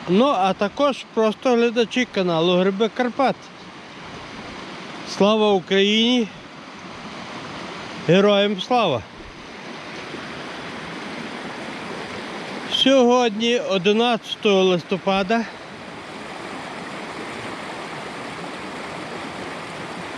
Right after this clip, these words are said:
і року двадцять четвертого. Ми вирушаємо в високогір'я Карпат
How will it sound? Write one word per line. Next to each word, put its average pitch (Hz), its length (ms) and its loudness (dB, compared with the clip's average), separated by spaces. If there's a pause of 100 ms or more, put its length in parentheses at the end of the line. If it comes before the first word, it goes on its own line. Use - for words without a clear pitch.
(100)
і 302 800 6
року 240 380 2
двадцять 202 480 -2
четвертого. 196 720 2 (2250)
Ми 214 320 8
вирушаємо 233 880 2
в 220 80 -4
високогір'я 190 920 4
Карпат 208 540 0